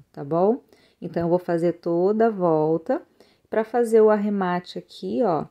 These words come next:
eu vou dar meu último pontinho, depois eu vou passando com a linha aí umas duas argolinhas à frente, que é pra ela travar.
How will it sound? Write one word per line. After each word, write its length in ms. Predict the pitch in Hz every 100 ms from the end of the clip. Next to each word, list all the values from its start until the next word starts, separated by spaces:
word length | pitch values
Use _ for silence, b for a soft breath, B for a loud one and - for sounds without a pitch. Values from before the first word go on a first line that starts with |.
| _ _ _
eu 160 | 165 165
vou 580 | 160 160 165 165 165 165
dar 220 | 165 165
meu 240 | 165 165
último 420 | 160 196 - 247 240
pontinho, 720 | 208 190 - - 165 170 220
depois 440 | 226 226 214 208
eu 80 | 214
vou 160 | 214 214
passando 480 | 226 226 208 202
com 280 | 208 196 185
a 80 | 185
linha 380 | 180 170 185 180
aí 260 | 175 175
umas 300 | 190 190 180
duas 500 | 165 180 220 240 196
argolinhas 800 | 190 185 175 170 160 160 165 156
à 80 | 160
frente, 640 | 156 - 165 175 277 -
que 80 | -
é 40 |
pra 200 | 170 185
ela 320 | 170 160 160 156
travar. 720 | 175 160 147 147 143 180